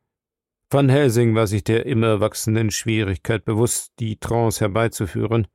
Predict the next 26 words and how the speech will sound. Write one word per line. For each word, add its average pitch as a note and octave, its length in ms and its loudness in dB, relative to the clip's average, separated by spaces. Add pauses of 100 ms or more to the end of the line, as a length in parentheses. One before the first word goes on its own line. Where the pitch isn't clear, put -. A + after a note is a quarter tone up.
(500)
und B2 180 0
hatte B2+ 180 2
deshalb B2 400 0
früher G#2+ 480 0
mit F#2 220 -2
dem F#2+ 100 0
Hypnotisieren G2 800 -2
begonnen. G2 420 -6 (1160)
Er C#3+ 140 2
hatte D#3 180 2
jedoch C3+ 440 2 (100)
keinen G2+ 320 0
Erfolg, - 540 -4 (180)
und G2 220 -8 (360)
erst B2 360 2
kurz A2+ 400 -2
ehe A2+ 280 0
die A2 120 0
Sonne A#2 260 0
heraufkam, G#2 720 0 (420)
unterlag C3+ 540 2
sie - 260 -2
endlich A2+ 460 0
dem A#2 260 -2
übermächtigen G2+ 840 -2
Einfluss. - 560 -8